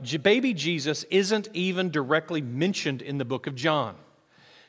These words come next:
And that may be troubling to some people, the fact that baby Jesus is not mentioned, that there is no stable, there are no wise men, there's no shepherds. Why not?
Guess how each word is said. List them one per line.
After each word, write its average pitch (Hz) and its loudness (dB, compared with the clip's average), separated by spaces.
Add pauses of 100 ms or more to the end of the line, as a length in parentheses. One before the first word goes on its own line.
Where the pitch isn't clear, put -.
And 165 4
that 180 4
may 175 6
be 190 0
troubling 156 2
to 139 0
some 139 -2
people, 123 -4
the 113 -4
fact 127 -2
that 120 -6
baby 127 -2
Jesus 120 -6
is 127 -6
not 127 -4
mentioned, 131 -4
that 123 -10
there 131 0
is 156 -2
no 143 2
stable, 127 0
there 127 0
are 135 2
no 135 0
wise 127 0
men, 123 -2
there's 123 -4
no 131 -4
shepherds. 120 -4 (560)
Why 185 2
not? 254 0